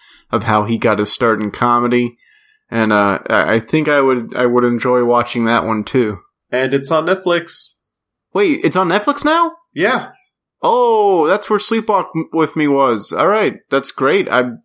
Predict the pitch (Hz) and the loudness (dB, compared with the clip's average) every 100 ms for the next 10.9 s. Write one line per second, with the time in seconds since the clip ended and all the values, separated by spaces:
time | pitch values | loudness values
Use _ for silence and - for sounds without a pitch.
0 | _ _ - 101 131 147 151 143 160 165 | _ _ -2 0 2 2 2 2 2 2
1 | 160 147 123 _ 151 151 - 190 175 160 | 0 -2 -6 _ -2 0 0 0 0 -4
2 | _ _ _ 135 151 143 127 131 143 156 | _ _ _ -2 -2 -2 -2 0 0 0
3 | - 170 165 - 143 160 156 147 147 147 | -4 -4 -4 -4 -4 -2 -2 0 0 2
4 | 151 151 160 147 165 147 139 117 110 - | 2 0 -2 -2 0 0 0 -2 -2 2
5 | 208 170 143 123 123 117 139 131 139 131 | 2 4 2 2 0 0 -2 -2 -2 -4
6 | 135 107 - 143 151 170 185 175 110 95 | -4 -6 0 2 2 0 0 2 0 -2
7 | 95 - _ - - - - - - _ | -6 -8 _ -8 -8 -8 -12 -20 -20 _
8 | 120 175 180 - - 127 131 131 117 127 | -2 0 -2 -6 -6 0 2 0 0 -2
9 | - 139 156 156 156 151 156 156 139 - | 0 0 2 0 0 0 0 -2 -2 0
10 | 165 160 143 - 156 151 160 143 127 | 0 0 -2 0 -2 0 -4 -2 -2